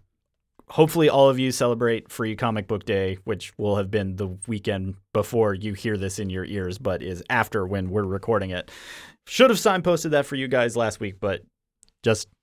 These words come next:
hopefully you'll be able to catch th-, your comic book stores that Free Comic Book Day did happen. It wasn't in May. covid's a thing.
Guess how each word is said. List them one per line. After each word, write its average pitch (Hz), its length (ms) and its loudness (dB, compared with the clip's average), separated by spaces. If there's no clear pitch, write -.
hopefully 110 340 0
you'll 101 140 -2
be 101 100 -2
able 95 160 -2
to 95 60 -4
catch - 320 -8
th-, - 160 -18
your 107 120 -4
comic 95 300 -4
book 92 140 -10
stores 92 260 -6
that 90 80 -8
Free 143 160 -2
Comic 147 240 0
Book 143 140 -6
Day 143 280 4
did 151 240 0
happen. 156 480 2
It 120 60 -6
wasn't 131 300 0
in 120 80 0
May. 123 260 0
covid's 117 440 -4
a 104 40 -8
thing. 104 480 -8